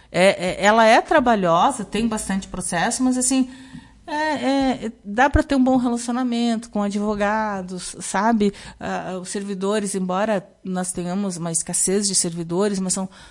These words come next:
todos muito qualificados, muito dispostos a trabalhar. Então, é uma comarca boa, eu tô gostando bastante.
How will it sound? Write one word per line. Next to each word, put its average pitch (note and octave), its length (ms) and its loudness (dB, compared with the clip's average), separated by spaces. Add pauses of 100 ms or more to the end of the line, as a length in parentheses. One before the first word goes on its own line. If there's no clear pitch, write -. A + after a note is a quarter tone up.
(160)
todos A#3+ 320 4
muito A#3+ 320 2
qualificados, G3 920 -4
muito F#3+ 240 -4
dispostos F#3 760 0
a E3 60 -6
trabalhar. D#3+ 760 -4
Então, F3 460 -2 (680)
é - 100 0
uma D#4 140 4
comarca D4 380 0
boa, G#3+ 300 2
eu - 20 -10
tô - 100 -10
gostando G#3 400 -6
bastante. F#3 560 -8